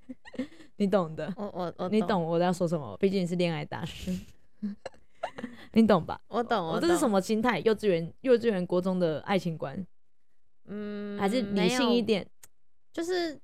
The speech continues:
Speaker 2: 你一开始就偏理性啊。
Speaker 1: 哦，
Speaker 2: 加上你一开始喜欢的人，
Speaker 1: 也是。
Speaker 2: 你要，你，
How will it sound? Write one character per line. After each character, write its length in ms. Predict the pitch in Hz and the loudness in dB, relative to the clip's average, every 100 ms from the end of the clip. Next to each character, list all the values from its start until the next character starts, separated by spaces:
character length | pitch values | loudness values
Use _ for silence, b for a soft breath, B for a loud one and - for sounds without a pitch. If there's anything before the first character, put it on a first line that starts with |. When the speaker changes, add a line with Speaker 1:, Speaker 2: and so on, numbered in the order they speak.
| - | -6
Speaker 2:
你 160 | 254 | -4
一 40 | 302 | -2
开 160 | 339 | -4
始 120 | 330 | -4
就 120 | 254 269 | 0 0
偏 300 | 262 247 240 | 2 0 0
理 140 | 180 | -4
性 320 | 202 226 185 | -4 -6 -4
啊。 200 | 165 180 - - | -6 -8 -14 -4
Speaker 1:
哦， 220 | 185 175 151 | 0 0 0
Speaker 2:
加 140 | 311 | 2
上 240 | 311 320 277 | 2 2 0
你 160 | 220 202 | -2 -2
一 80 | 254 | -4
开 240 | 269 262 | 0 -2
始 320 | 254 208 185 | -2 -4 -4
喜 260 | 190 - 190 | -6 -6 -4
欢 260 | 214 220 220 | -2 -2 0
的 360 | 202 180 - - | 0 0 -6 -10
人， 260 | 190 180 175 | 0 0 0
Speaker 1:
也 40 | 175 | -4
是。 40 | - - - - - | -12 -20 -20 -20 -10
Speaker 2:
你 120 | 214 | -4
要， 260 | 220 254 220 - - - - - - - | 0 0 -2 -10 -20 -20 -20 -20 -20 -18
你， 180 | - 240 | -8 -8